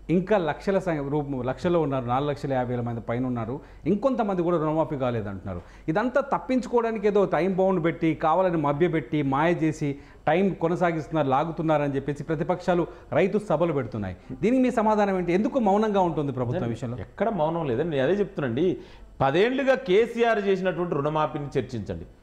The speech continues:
Speaker 2: మీరు ఎంత చేసిరండి? పదేండ్లుగా మేము వచ్చి తొమ్మిది నెలలు చేసినాం. ఎస్, చిన్న చిన్న సమస్యల ద్వారా ఎక్కడైనా జరగకుంటే జరుగుతుందని చేస్తామని చెప్తున్నాం. తొమ్మిది నెలల్లోనే ఇంత చేసిన వ్యక్తులు మేము. రైతుల గురించి ఇవాళ వీళ్ళు మాట్లాడుతున్నారు. మరి ఆనాడు ఖమ్మంలో రైతులకు బేడీ లేచింది ఎవరండి?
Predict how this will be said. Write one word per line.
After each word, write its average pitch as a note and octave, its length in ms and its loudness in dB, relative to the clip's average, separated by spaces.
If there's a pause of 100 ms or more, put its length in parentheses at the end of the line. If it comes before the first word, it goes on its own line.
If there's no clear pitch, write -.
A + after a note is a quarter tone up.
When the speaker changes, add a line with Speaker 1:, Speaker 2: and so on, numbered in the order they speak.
Speaker 2:
మీరు E3 160 2
ఎంత E3 140 0
చేసిరండి? G3 580 0 (320)
పదేండ్లుగా G#3+ 520 2 (220)
మేము F#3 340 2
వచ్చి B3+ 200 0
తొమ్మిది G#3 360 2
నెలలు A#3+ 240 2
చేసినాం. G#3+ 340 0
ఎస్, A#3+ 520 2
చిన్న F3+ 120 0
చిన్న C4+ 220 2 (100)
సమస్యల B3 400 2
ద్వారా A#3 300 4
ఎక్కడైనా A3 380 0
జరగకుంటే F#3+ 680 0
జరుగుతుందని G#3+ 540 2
చేస్తామని B3 420 2
చెప్తున్నాం. A3 440 0 (340)
తొమ్మిది A#3 300 4
నెలల్లోనే C#4+ 540 4
ఇంత B3 160 -2
చేసిన B3 380 2
వ్యక్తులు G3+ 360 2
మేము. F3+ 320 -2 (220)
రైతుల G#3+ 440 2
గురించి C4+ 200 0
ఇవాళ C4 200 4
వీళ్ళు A3 360 2
మాట్లాడుతున్నారు. A3 720 2 (160)
మరి F3+ 140 4
ఆనాడు G3+ 240 4
ఖమ్మంలో A3 420 0
రైతులకు G#3+ 400 0
బేడీ F3+ 280 2
లేచింది G3 340 0
ఎవరండి? G3+ 280 0